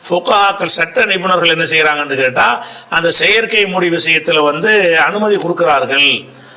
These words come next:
"ஒ குல்லு ஷையின் உசில பிஹி ஷாரு மாலம் யகுனில் வசூல் ஷாரன்",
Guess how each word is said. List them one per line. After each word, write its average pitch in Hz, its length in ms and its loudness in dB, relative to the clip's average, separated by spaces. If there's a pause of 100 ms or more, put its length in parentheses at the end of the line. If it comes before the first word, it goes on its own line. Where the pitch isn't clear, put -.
(240)
"ஒ 156 160 0
குல்லு 226 420 0
ஷையின் 190 460 0
உசில 190 260 2
பிஹி 165 280 0 (120)
ஷாரு 170 340 0 (840)
மாலம் 190 440 2
யகுனில் 180 400 0
வசூல் 165 360 2
ஷாரன்", 170 280 2